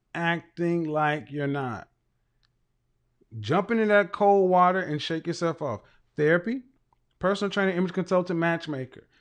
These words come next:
Women who are really going after the things they say they want in a serious way, change their prospects. Let's say what I'm saying is complete crap. Let's say you never find the guy or you never get found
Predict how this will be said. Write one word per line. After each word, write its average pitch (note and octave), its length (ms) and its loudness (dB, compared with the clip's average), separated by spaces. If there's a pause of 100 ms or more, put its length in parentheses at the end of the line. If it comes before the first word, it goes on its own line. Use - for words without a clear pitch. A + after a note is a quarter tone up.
(260)
Women G#3+ 460 0
who A#3 240 2
are F#3+ 140 4
really G3+ 300 4
going F#3 400 2 (100)
after F3 640 -4 (240)
the C3 100 -6
things F3+ 360 0
they F3+ 180 2
say F3 260 0
they E3+ 160 2
want E3+ 320 0
in D3 140 -4
a C3 80 -2
serious F3 560 -2
way, E3+ 480 -4 (420)
change G3 720 2
their D#3+ 300 4
prospects. - 1040 -8 (720)
Let's G#3 340 0
say G3+ 340 4
what F3+ 220 6
I'm F3 220 4
saying E3 400 0
is B2 140 -2
complete A3+ 560 -4
crap. E3+ 340 0
Let's D#3+ 200 -4
say D3+ 120 -6
you C#3 140 -2
never G#3+ 360 4
find F3 420 2
the D#3+ 80 -2
guy D3 420 0
or B2+ 80 -4
you C#3 120 0
never G3 220 0
get F#3 180 -6
found D#3 240 -6